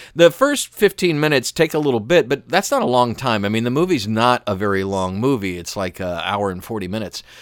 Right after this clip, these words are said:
Um, but it does take its little time to, to not just wow you with anything, to, like, slowly get into these characters and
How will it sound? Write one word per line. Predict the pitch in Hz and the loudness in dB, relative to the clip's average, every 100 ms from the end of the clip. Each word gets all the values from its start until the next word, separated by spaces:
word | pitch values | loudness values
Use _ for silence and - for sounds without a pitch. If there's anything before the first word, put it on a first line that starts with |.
| - - | -20 0
Um, | 117 110 101 92 85 _ _ _ _ _ _ - - | 4 6 4 0 -8 _ _ _ _ _ _ -20 0
but | 143 151 | 4 4
it | 127 | 6
does | 156 - | 4 4
take | 165 | 0
its | 147 156 | -2 -2
little | 139 | -2
time | - 139 143 120 | 2 4 4 0
to, | 123 | -2
to | 107 123 | -2 -2
not | 120 127 117 110 | 2 2 2 -4
just | 123 104 | -4 -2
wow | 123 98 120 123 | 0 4 6 6
you | 104 | 4
with | 95 92 | 0 0
anything, | 104 92 - 98 87 87 | -2 -4 -4 -6 -6 -8
to, | 98 | -4
like, | 95 95 | -4 -4
slowly | - 120 120 107 | -2 0 2 0
get | 95 104 | 0 0
into | 98 101 | 0 -2
these | 95 95 | -4 -6
characters | - 117 123 113 - 87 - | -4 -2 -2 -4 -8 -8 -8
and | 87 | -10